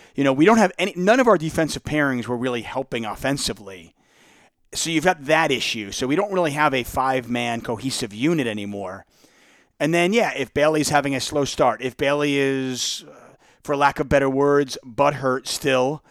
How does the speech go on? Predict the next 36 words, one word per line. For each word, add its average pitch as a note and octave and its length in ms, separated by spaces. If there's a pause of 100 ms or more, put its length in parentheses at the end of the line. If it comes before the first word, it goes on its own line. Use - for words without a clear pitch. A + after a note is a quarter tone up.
(240)
over, C#3+ 560 (240)
over C#3 240
being D3 320
dangled C#3+ 460
to D3+ 60
Seattle, C#3 540 (100)
who G#3+ 140
knows? A3+ 280
I D3 120
don't F#3 140
know F3 60
what F3 100
the D3 140
answer C#3+ 300
is. A2+ 400 (460)
But D3+ 160
I D3+ 80
found F3+ 240
it F3 80
interesting F#3+ 440
that C3+ 100
he D#3 100
sat D3+ 360
today G#2 420 (480)
just F3+ 240
coming D3+ 320
off C3+ 320
of C3 340
what B2+ 520 (1000)
Trotz C3 340
said. B2+ 440 (600)
And B2+ 160
you C3+ 100
have D3+ 100
to D3+ 80
wonder, C#3+ 420